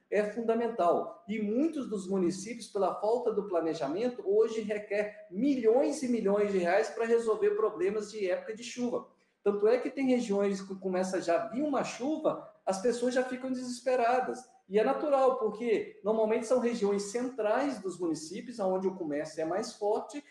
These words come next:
Mas por que que é central? Porque todo município começou pelo centro, a grande maioria começa pelo centro, e a cidade continua crescendo.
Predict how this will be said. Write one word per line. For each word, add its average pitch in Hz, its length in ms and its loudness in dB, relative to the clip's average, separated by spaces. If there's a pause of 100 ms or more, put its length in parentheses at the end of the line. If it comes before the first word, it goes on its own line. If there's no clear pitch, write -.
(160)
Mas 208 220 4
por 254 180 0
que 240 140 -2
que 240 80 -2
é 226 40 4
central? 175 440 2
Porque - 160 -2
todo 254 320 0
município 202 480 0
começou 196 420 0
pelo 180 160 2
centro, 165 380 -4 (240)
a 147 100 0
grande 190 320 2
maioria 185 340 4
começa 175 340 -4
pelo 196 180 -4
centro, 240 320 -4 (240)
e 240 80 2
a 247 60 4
cidade 233 480 2
continua 226 500 -4
crescendo. 240 520 -4